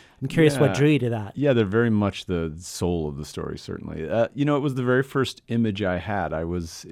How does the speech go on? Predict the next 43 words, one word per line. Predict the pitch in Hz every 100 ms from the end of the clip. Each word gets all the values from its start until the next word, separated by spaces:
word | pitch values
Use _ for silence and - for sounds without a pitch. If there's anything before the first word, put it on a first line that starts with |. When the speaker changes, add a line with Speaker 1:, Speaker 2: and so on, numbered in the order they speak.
| 90
Speaker 2:
um, | 80 80 - - - _
I | 92
was | 85
in | 87
the | 82
Cinque | - 87 85
Terre | - 90 87 85
in | 78 80
the, | 78
in | 85 80
nineteen | 80 82 -
ninety-seven, | 80 76 76 - 80 - - -
and, | 82 78 73 73
uh, | 71 71 67 67 - -
and | 76 71 73
was | 71
just | - 76 - _ - 185 -
so, | - - 82 73 73 71 - -
I |
thought, | 87 82
found | - 80
it | 76
so | 87
devastatingly | 73 71 78 78 - 80 76 73
beauty, | 69 76 76 78 73
beautiful | - 85 80 - 76 71
and, | 71 71 69 64
uh, | 71 69 67
and, | - 73 69 69 - - - _ -
uh, | - 71
remote. | 76 78 80 80 78 78 -
And, | 78 76 71 65 71 - -
um, | 80 78 82 -
and | 95
the | 95
very | 90 95
first | 92 101 -
image | 92 85
I |
had | 80 92
was | 80 71
of | 73
this, | 71 73 - -